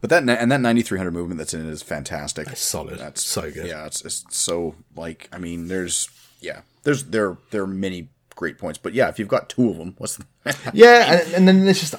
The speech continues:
Speaker 2: other, like, things in there that just don't get worn. I mean, I've got, like,
Speaker 1: Yep.
Speaker 2: two Snoopy Timexes which don't get worn.
Speaker 1: Yeah.
Speaker 2: I mean, and, and, okay, I won't get a lot of money for them, but I might as well pass them on to someone who will actually wear them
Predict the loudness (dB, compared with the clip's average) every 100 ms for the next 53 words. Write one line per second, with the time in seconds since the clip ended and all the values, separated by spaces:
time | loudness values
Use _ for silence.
0 | -4 0 0 2 -2 -4 -6 -2 -2 -2
1 | -4 -6 -10 -6 -4 -4 -6 -8 -6 -6
2 | -10 -16 -8 -6 -4 -4 -4 -6 -8 -10
3 | -10 -10 _ 0 0 2 -2 -4 -4 -2
4 | -2 -2 -8 -14 -14 -18 _ _ _ -16
5 | -14 -12 -12 -14 -16 _ _ _ _ _
6 | -10 -2 0 0 0 0 0 -4 -2 0
7 | 4 4 4 2 2 0 2 2 2 -2
8 | -8 -10 -8 -8 -8 -6 -4 -6 -4 -2
9 | -2 -4 -6 -6 -4 -6 -6 -10 -10 -12
10 | -8 -4 -2 -2 -2 -4